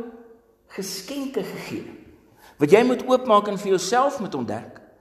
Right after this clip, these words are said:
Maar jy en ek is eintlik die geskenke wat hy vir ons en vir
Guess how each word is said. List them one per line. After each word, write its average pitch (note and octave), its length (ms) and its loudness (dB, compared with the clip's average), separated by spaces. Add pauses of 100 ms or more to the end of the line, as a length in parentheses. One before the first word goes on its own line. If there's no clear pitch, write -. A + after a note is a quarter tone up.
(380)
Maar G#3 280 4
jy B3+ 160 8 (160)
en A#3 100 0 (140)
ek C#4 400 2
is - 160 0 (160)
eintlik G#3+ 440 0
die F#3+ 80 -6
geskenke G3+ 720 -4 (1120)
wat D#3 120 4
hy G3 140 8
vir - 200 -6
ons G#3 460 2
en - 140 -8
vir D#3 100 -10